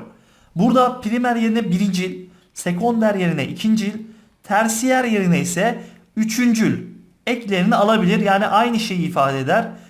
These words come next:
eş anlamlıdır diyebiliriz. Primer alkol O H'ın bağlı olduğu karbona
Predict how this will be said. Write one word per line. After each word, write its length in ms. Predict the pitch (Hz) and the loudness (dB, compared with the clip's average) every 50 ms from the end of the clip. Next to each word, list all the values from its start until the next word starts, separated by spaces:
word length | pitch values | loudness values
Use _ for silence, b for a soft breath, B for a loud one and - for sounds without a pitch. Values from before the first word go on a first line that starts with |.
| B B B B | B B B B
eş 200 | 226 240 226 208 | -4 -2 0 0
anlamlıdır 640 | 185 185 185 180 175 170 151 151 147 185 247 226 202 | 2 2 4 4 4 4 2 0 -2 -2 -4 -2 0
diyebiliriz. 640 | 220 220 214 214 202 196 170 - - - - - - - b b b b b b b b b b b b b b b | 0 0 2 2 2 0 0 -2 -4 -8 -12 -16 -20 -20 b b b b b b b b b b b b b b b
Primer 320 | - - 247 285 277 277 269 | -6 -4 -2 2 2 4 4
alkol 400 | 262 247 226 220 208 214 226 226 226 - - - - | 4 2 2 2 2 2 2 0 -2 -6 -10 -8 -2
O 240 | 185 190 220 220 240 | 0 2 2 2 0
H'ın 300 | 233 233 - 285 262 240 | -2 -2 -2 0 2 4
bağlı 260 | 226 214 202 196 196 | 4 4 4 4 4
olduğu 320 | 185 170 151 139 135 131 123 | 2 2 2 0 -2 -4 -4
karbona 680 | - - 185 208 208 196 208 208 202 208 233 233 | -2 0 0 0 0 0 0 0 2 2 0 -2